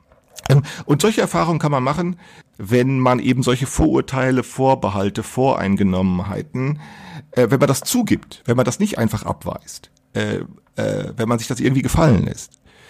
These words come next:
Äh, weil man nämlich dann tatsächlich an, an Grenzen kommt, wo man sagt, „Können wir darüber noch reden?“ Oder eben dann, ja, eben auch nicht mehr. Ja, und das war klar. Und, und genau so verhält es sich mit dem Unterschied,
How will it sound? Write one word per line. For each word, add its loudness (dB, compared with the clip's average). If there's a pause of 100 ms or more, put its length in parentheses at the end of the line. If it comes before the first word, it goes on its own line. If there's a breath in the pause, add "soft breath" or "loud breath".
(280 loud breath)
Äh, 4
weil 4
man 4
nämlich 0
dann 4
tatsächlich -2
an, 0 (400)
an 0
Grenzen 0
kommt, 0
wo -2
man 2
sagt, 2
„Können 0
wir 0
darüber 0
noch 0
reden?“ -2 (420 loud breath)
Oder 4
eben 2
dann, 0 (200)
ja, 0
eben -2
auch -4
nicht -8
mehr. -16 (500 soft breath)
Ja, -4
und -2
das -10
war -8
klar. -20 (320 loud breath)
Und, 2
und 2
genau 4
so 2
verhält 0
es -8
sich -8
mit -6
dem -2
Unterschied, -2